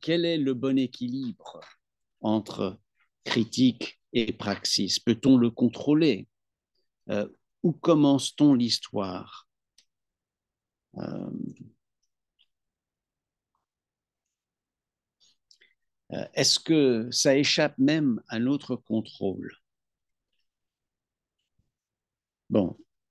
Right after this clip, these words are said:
dans le cas de Genet, ça, c-, c-, c'était pas volontaire, n'est-ce pas ? Euh, dans le cas d'Angela Davis, ce n'était pas volontaire non plus.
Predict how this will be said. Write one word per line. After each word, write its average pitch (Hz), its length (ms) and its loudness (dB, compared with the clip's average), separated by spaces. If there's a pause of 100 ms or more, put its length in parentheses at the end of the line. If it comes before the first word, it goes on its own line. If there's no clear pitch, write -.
(1040)
dans 110 180 4
le 98 80 2
cas 113 160 0
de 101 80 -2
Genet, 107 600 -2 (460)
ça, - 300 -8 (1040)
c-, - 380 -14
c-, - 840 -18
c'était - 300 -8
pas 120 160 2
volontaire, 117 720 0
n'est-ce - 160 -10
pas ? 113 280 -6 (600)
Euh, - 160 -6
dans 98 180 -4
le 101 100 0
cas 101 180 -2
d'Angela 110 460 0
Davis, 139 500 0
ce 92 80 -8
n'était 92 240 -6
pas 90 160 -8
volontaire 92 440 -8
non 92 160 -6
plus. - 360 -18